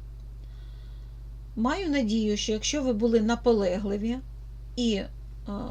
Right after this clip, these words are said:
бажання мали, то справились. Повністю радію.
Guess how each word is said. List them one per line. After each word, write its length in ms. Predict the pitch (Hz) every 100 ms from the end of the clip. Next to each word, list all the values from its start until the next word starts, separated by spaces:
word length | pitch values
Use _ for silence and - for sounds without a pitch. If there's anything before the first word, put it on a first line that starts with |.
| - - - - - - - - - - - - -
бажання 640 | 208 226 196 185 190 214
мали, 440 | 233 254 262 269 285 - - - - - -
то 340 | 220 262 330 - - - - - - - -
справились. 760 | - - 214 180 170 - - -
Повністю 760 | - 247 285 277 262 - 247 254 - - - -
радію. 580 | 208 196 185 190 -